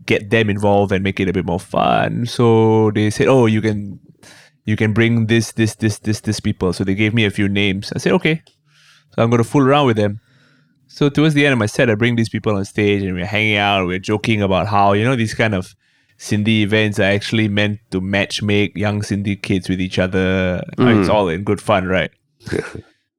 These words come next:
Speaker 1: So that segment's going on, the crowd's laughing, and it's going well. Then one of the organizers, who obviously didn't know about this, he runs up to the front of the stage and s-,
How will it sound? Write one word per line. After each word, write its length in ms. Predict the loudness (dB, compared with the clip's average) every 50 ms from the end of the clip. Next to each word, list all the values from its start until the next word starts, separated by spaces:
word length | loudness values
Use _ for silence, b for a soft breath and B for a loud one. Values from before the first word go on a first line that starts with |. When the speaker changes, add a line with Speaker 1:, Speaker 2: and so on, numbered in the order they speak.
| _ _ _ -6
Speaker 1:
So 460 | 0 2 2 4 4 4 4 4 4
that 100 | 2 2
segment's 340 | 2 0 0 0 0 0 2
going 240 | 2 2 2 2 2
on, 280 | 2 2 2 2 2 0
the 80 | -2
crowd's 500 | -4 _ -2 0 2 2 2 2 2 2
laughing, 760 | 2 2 2 2 2 2 2 4 4 4 4 2 2 0 0
and 380 | -2 -2 -2 -2 -2 -4 -4 -6
it's 140 | -6 -2
going 240 | 0 0 2 2 4
well. 280 | 4 4 4 4 4 2
Then 320 | 2 2 0 0 -2 -2
one 240 | -2 0 2 2 2
of 60 | 2
the 80 | 2 2
organizers, 1000 | 2 2 2 0 2 2 2 2 2 2 4 4 4 4 2 0 -4 -8 -10 -10
who 160 | -6 -2 0
obviously 340 | 0 2 2 2 0 2 2
didn't 200 | 2 2 2 2
know 120 | 2 2 2
about 280 | 4 2 2 2 2
this, 280 | 2 0 0 -2 -4 -8
he 180 | -6 -4 -2
runs 540 | -2 0 2 2 4 4 4 2 2 2 2
up 240 | 2 0 0 -2 -6
to 80 | -8 -6
the 140 | -6 -6
front 280 | -8 -6 -4 -4 -4 -4
of 60 | -6
the 80 | -8 -10
stage 480 | -12 -6 -4 -2 0 0 0 -2 -4
and 160 | -8 -8 -8 -8
s-, 180 | -8 -10 -10